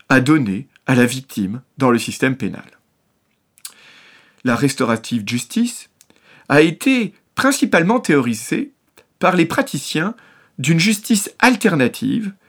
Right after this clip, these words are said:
dans les pays anglo-saxons, puis développée en France sous la dénomination de justice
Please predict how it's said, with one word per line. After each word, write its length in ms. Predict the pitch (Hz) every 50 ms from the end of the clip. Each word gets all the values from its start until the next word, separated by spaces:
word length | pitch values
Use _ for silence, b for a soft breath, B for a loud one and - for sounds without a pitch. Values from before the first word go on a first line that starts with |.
| _ _ _
dans 140 | - - 127
les 120 | 131 143 139
pays 280 | - 180 170 165 160
anglo-saxons, 720 | 135 127 117 120 117 - - 98 - - - 104 101 - - - _ _ B B B B B B B
puis 260 | - - 180 160 135
développée 540 | 123 123 196 196 170 151 135 - - 214 196
en 100 | 131 113
France 580 | - - - 110 107 123 139 208 202 - - b b b b b
sous 280 | b - - - 190 190
la 140 | 175 147 117
dénomination 920 | 107 123 165 175 170 147 127 120 110 104 98 - - - 135 151 185 196 B B B B -
de 100 | 123 139
justice 600 | 127 107 107 98 - - - 180 - - - -